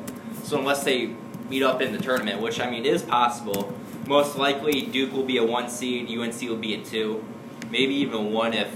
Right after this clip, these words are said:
Tennessee, 'cause they got rocked by Kentucky when they were number one, so.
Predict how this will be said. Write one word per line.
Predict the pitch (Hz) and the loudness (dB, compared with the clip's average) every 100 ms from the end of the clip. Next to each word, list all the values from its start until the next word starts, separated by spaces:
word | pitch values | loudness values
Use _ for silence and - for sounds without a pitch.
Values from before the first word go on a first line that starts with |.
| - - | -10 -4
Tennessee, | 127 113 - 113 | -2 -2 -2 -4
'cause | 110 117 | -2 -2
they | 120 139 | 0 2
got | 113 95 101 | 2 0 -2
rocked | 104 110 110 | 0 0 -2
by | 101 98 | -4 -4
Kentucky | - 98 101 - 92 98 - - - - - - - - - - - - - - - - | -6 -6 -4 -4 -6 -8 -10 -14 -14 -12 -12 -10 -10 -10 -10 -12 -12 -12 -12 -12 -14 -10
when | 107 113 | -6 -2
they | |
were | 107 101 | -2 -2
number | 98 95 | -2 -6
one, | 95 95 92 90 | -6 -6 -6 -6
so. | 98 95 | -6 -4